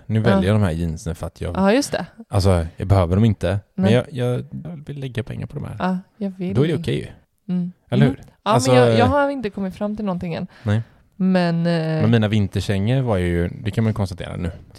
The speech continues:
Speaker 1: Jag behövde dem. Jag hade ju inga.
Speaker 2: Du hade ju inga.
Speaker 1: Nej.
Speaker 2: Så det behövde du.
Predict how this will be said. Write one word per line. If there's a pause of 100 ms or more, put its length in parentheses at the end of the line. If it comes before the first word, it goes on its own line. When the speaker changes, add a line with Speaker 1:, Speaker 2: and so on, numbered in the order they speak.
(120)
Speaker 1:
Jag
behövde
dem.
Jag
hade
ju
inga. (360)
Speaker 2:
Du
hade
ju
inga. (440)
Speaker 1:
Nej. (180)
Speaker 2:
Så
det
behövde
du.